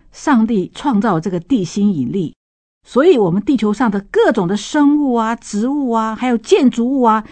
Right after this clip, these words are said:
才不会这个飞到外太空去哈。在外太空啊，要洗个澡都没有办法，要躺着睡觉也都不可能。为什么呢？因为他们没有地心引力啊。所以地心引力，这也是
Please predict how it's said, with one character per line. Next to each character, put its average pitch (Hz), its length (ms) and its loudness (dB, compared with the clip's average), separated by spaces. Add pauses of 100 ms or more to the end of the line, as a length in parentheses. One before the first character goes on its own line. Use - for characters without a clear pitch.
(140)
才 196 200 0
不 254 160 2
会 247 200 2 (240)
这 233 120 -2
个 190 100 0
飞 247 300 2
到 208 260 0 (200)
外 226 220 2
太 185 200 -4
空 175 200 -2
去 165 280 -2
哈。 - 180 -4 (420)
在 240 200 2
外 233 200 2
太 208 220 -2
空 202 240 -2
啊， 147 140 -2 (240)
要 285 180 4
洗 - 180 -4
个 294 140 2
澡 - 220 -2
都 214 100 0
没 214 120 6
有 165 100 2
办 165 240 0
法， - 260 -14 (440)
要 302 140 4
躺 180 240 -4
着 226 120 0
睡 285 260 2
觉 214 260 0 (200)
也 214 260 4
都 262 140 2
不 262 160 0
可 175 160 0
能。 160 240 0 (180)
为 247 160 4
什 175 160 0
么 143 80 2
呢？ 156 220 0 (240)
因 208 160 6
为 185 160 4
他 196 200 -6
们 196 160 2
没 170 200 2
有 147 200 -2 (200)
地 175 180 0
心 165 360 0
引 139 200 -2
力 165 180 -2
啊。 - 180 -14 (800)
所 - 140 -2
以 262 80 6
地 381 240 2
心 320 280 4
引 190 180 2
力， 247 240 4 (120)
这 349 160 2
也 208 140 4
是 220 320 -2